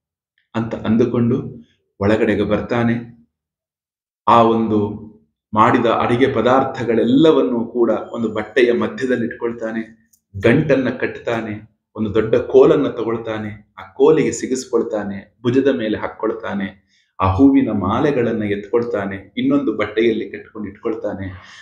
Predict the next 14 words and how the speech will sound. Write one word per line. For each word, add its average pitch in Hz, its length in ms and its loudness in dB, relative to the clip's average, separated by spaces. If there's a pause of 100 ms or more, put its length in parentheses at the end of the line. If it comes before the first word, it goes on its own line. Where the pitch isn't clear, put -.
(160)
ಆ 95 60 0
ಗುಡಿಸಲನ್ನ, 110 720 2
ಬಾಗಿಲನ್ನ 113 640 2
ಎಳೆದು, 120 600 4 (1040)
"ಕೃಷ್ಣ, - 280 -2 (560)
ನಾನು 110 420 2
ಈ 139 440 2 (640)
ಗುಡಿಸಲನ್ನು, 139 1000 2 (360)
ವೃಂದಾವನವನ್ನು 127 1500 2
ನಾನು 101 380 -6
ಬಿಟ್ನಪ್ಪ, 135 520 -6 (960)
ನಾನಿನ್ನ 131 500 2
ವೃಂದಾವನದಲ್ಲಿ 113 920 0
ಇರೋದಿಲ್ಲ. 98 840 -10